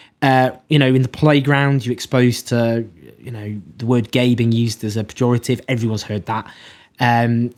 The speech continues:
and I just think there's this sense of complacency, especially in the age of Trump and the way the Brexit campaign was run, which is, "You lot, you've had your party, you've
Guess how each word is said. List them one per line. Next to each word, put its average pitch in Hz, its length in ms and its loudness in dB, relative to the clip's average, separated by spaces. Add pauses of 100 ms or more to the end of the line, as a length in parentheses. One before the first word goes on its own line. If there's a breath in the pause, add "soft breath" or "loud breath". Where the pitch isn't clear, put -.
and 156 240 0 (240 loud breath)
I 160 40 -2
just 190 280 -2
think 208 220 2
there's 170 160 4
this 190 140 4
sense 170 200 0
of 143 80 -4
complacency, 165 1080 4
especially 175 400 0
in 156 60 4
the 151 60 4
age 135 240 2
of 120 120 -6
Trump 147 480 0
and 123 300 0
the - 160 -6
way 135 280 4
the 123 80 0
Brexit 139 380 -2
campaign 117 340 0
was 113 140 0
run, 120 180 2
which - 200 -6
is, 113 200 0 (460 loud breath)
"You 151 240 6
lot, 143 200 4
you've 131 120 -2
had 127 180 0
your 123 100 0
party, 123 460 0
you've 113 320 0